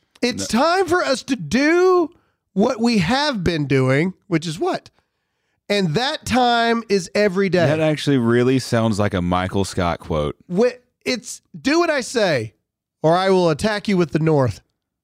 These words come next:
Speaker 1: Abraham Lincoln. <laughs> What does it mean? What is that?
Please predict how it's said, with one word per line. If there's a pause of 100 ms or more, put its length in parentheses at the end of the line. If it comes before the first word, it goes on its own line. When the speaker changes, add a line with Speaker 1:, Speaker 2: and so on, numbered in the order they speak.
(420)
Speaker 1:
Abraham
Lincoln. (160)
<laughs> (2250)
What
does
it
mean? (520)
What
is
that?